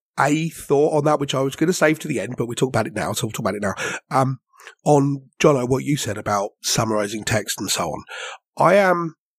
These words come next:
relatively firmly of the opinion, and part of my reason for this is the next couple of concerns we're gonna get into, but I'm relatively firmly of the opinion that what L L Ms are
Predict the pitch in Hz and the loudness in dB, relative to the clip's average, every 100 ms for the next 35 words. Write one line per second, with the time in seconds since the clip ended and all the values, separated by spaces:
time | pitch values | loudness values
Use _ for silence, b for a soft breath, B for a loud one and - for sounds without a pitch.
0 | _ - 143 175 208 - 170 170 156 - | _ -6 2 4 4 2 0 -2 -6 -10
1 | - 135 143 147 139 135 135 131 117 117 | -2 0 2 0 -4 -4 -6 -8 -4 -4
2 | 113 117 98 82 90 - 104 113 - B | -2 -4 -4 -6 -8 -4 -4 -4 -8 B
3 | B B - - 131 147 156 156 160 139 | B B 2 2 4 2 4 2 4 2
4 | 156 170 180 180 220 - 156 - 147 143 | 2 0 2 6 6 4 -2 0 2 2
5 | - - - 131 - 127 117 110 - - | 0 -6 -4 -2 0 0 0 -4 -6 -8
6 | - 147 - 131 113 107 - - - 120 | -4 -2 2 2 2 -4 -10 -12 -2 0
7 | 117 113 120 110 107 - - - - B | 0 2 4 4 0 -2 -4 -6 -12 B
8 | B B B B - 143 160 156 160 208 | B B B B 0 4 4 6 4 4
9 | 214 233 214 - 185 175 165 165 147 135 | 2 0 0 4 4 4 2 0 0 -2
10 | 113 120 120 135 139 117 147 180 - 190 | -4 -8 -6 -8 -8 -2 2 2 4 4
11 | 208 208 208 190 175 147 | 4 4 2 4 2 2